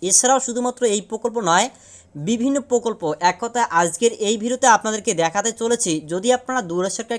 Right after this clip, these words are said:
ক্যাম্পে আবেদন করে থাকেন ওল্ড এজ পেনশন মানে বৃদ্ধ ভাতা বা বার্ধক্য ভাতার জন্য, তাহলে সেই স্ট্যাটাসটি আপনারা কীভাবে দেখবেন।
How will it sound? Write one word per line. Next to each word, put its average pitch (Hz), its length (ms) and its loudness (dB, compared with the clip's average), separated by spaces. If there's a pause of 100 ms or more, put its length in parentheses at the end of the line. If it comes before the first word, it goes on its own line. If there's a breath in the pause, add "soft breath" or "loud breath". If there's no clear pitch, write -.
ক্যাম্পে 185 260 -4 (160)
আবেদন 170 280 -2 (100)
করে 220 200 -4
থাকেন 202 260 -2 (540 soft breath)
ওল্ড 247 300 6
এজ 269 120 4 (100)
পেনশন 226 380 0 (120)
মানে 175 220 -2
বৃদ্ধ 196 360 -6 (120)
ভাতা 240 380 2
বা 170 80 0
বার্ধক্য 160 520 0
ভাতার 190 380 0
জন্য, 196 160 -2 (480 soft breath)
তাহলে 247 240 4 (100)
সেই 285 140 -2 (120)
স্ট্যাটাসটি 240 540 -2
আপনারা 233 200 -8 (100)
কীভাবে 180 320 -6
দেখবেন। 170 340 -4